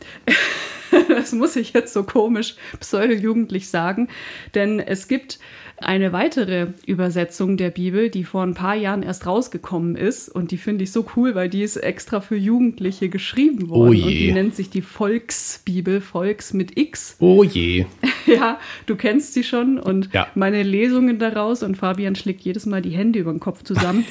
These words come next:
Speaker 2: <laughs>
Speaker 1: und deswegen quäle ich dich jetzt auch damit, dass du uns einen kurzen Absatz vorlesen
Speaker 2: Ah,
Speaker 1: lässt.
Speaker 2: ja, ja, ich quäl mich gern. Liebe Zuhörer, das Martyrium kennt kein Ende.
Speaker 1: <laughs>
Speaker 2: Wir befinden uns bei Matthäus sieben.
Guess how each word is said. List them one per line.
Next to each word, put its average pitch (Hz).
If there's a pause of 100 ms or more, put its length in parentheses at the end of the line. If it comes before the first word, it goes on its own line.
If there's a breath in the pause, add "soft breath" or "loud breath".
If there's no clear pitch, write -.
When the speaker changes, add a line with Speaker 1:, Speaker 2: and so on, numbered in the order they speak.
(160 loud breath)
Speaker 2:
<laughs> -
Speaker 1:
und 202
deswegen 196
quäle 202
ich -
dich 196
jetzt 190
auch 185
damit, 190
dass 185
du 196
uns 185
einen 190
kurzen 208
Absatz 190
vorlesen 180
Speaker 2:
Ah, 117 (100)
Speaker 1:
lässt. 110
Speaker 2:
ja, 92 (120)
ja, 90
ich -
quäl 92
mich 90
gern. 80 (300 loud breath)
Liebe 117
Zuhörer, 113
das 98
Martyrium 113
kennt 110
kein 90
Ende. 98
Speaker 1:
<laughs> -
Speaker 2:
Wir 117
befinden 175
uns 139
bei 123
Matthäus 123
sieben. 117